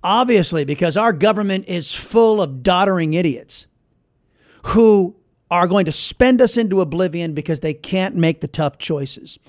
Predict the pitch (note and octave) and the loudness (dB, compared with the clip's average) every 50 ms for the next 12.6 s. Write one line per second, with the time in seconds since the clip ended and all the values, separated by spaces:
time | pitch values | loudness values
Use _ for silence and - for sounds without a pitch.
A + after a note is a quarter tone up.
0 | _ _ - - - - - - - - - G3 - - _ _ - - _ _ | _ _ -20 -20 -20 -16 -6 -6 -4 -2 -2 -4 -6 -8 _ _ -20 -20 _ _
1 | _ - G3+ A3 A#3+ A#3 B3 G3+ - A#3+ A3+ - A3 F#3 F3 - _ _ - E3 | _ -6 -6 -4 -4 -4 -4 -2 0 0 0 2 2 0 0 0 _ _ -2 0
2 | D#3+ D3+ C#3 B2+ - A#3 C4+ C#4 - - - A#3 A#3+ G#3+ E3 C3+ C#3 D3+ F#3 C4+ | 0 0 0 4 4 4 6 4 2 0 0 0 2 2 0 -2 -4 -4 -4 -4
3 | D#4 E4 C4 F3 F#3+ G3 F#3+ E3+ E3+ D#3+ C#3+ D3 C#3+ C#3 D3+ C#3+ - - - _ | -2 -2 -2 0 0 0 0 -2 -4 -4 -4 -4 -6 -6 -6 -8 -8 -12 -14 _
4 | - E3 D3+ D#3 E3+ E3 D3+ - F3+ G3+ D#3+ A#2+ A#2 B2+ C3+ D#3+ E3 - _ _ | -10 -6 -2 0 0 0 0 -2 -2 -4 -4 -4 -6 -6 -6 -6 -8 -10 _ _
5 | _ _ _ _ - F#3 G3 G3 D#3+ C#3 F3+ F3 F#3 F#3+ F#3 F#3 - F3+ F#3 F#3+ | _ _ _ _ -2 0 0 0 0 0 -2 0 0 0 -2 -2 0 0 2 2
6 | F#3+ F#3+ F#3+ - F#3 G#3 - - - _ _ _ _ - G#3 G3+ D3+ - A#3+ C#4 | 2 2 2 2 2 0 0 -4 -10 _ _ _ _ -4 -4 -4 0 2 2 2
7 | C4+ - - G#3 - G3+ G#3+ G#3 F3+ E3+ C#3+ C#3+ C#3 - G#3 G#3+ - - D#3 D3+ | 4 2 -2 -2 2 2 4 4 4 2 -2 -2 -2 0 0 0 0 0 -2 -2
8 | C#3+ D#3 - E3 E3+ E3 C3+ C#3 - - D#3+ D#3 C#3+ D#3+ D3+ D3 - - E3 F3 | -2 -4 -2 -2 -2 -2 -2 -2 -2 -2 -2 -2 -2 -4 -6 -8 -6 -6 -6 -6
9 | - - F3+ D#3+ E3 D#3 - - _ - D#3+ D3+ D3 C3 C3 F3+ E3+ D3+ C#3 C3 | -4 -4 -4 -4 -4 -4 -6 -10 _ -12 -10 -8 -8 -4 -4 -4 -2 -4 -6 -4
10 | B2+ F#3+ G#3 F#3 B2+ A#2+ - - - _ _ - _ _ _ _ _ _ C4 C4 | 0 2 2 2 2 -2 -10 -18 -20 _ _ -20 _ _ _ _ _ _ 0 2
11 | C#4 D#4 C4+ C#3 - _ _ _ - D#3 C#4+ G#3+ A#3+ F#3+ D3 C3 E3+ G#3+ B3+ C4+ | 4 4 2 2 -2 _ _ _ 0 4 4 4 4 2 0 -4 -4 -4 -2 -2
12 | C#4 C4 A3+ F#3+ E3+ D3+ C#3+ D3+ D3 - - - | -2 -2 -2 -4 -4 -6 -6 -8 -10 -12 -14 -16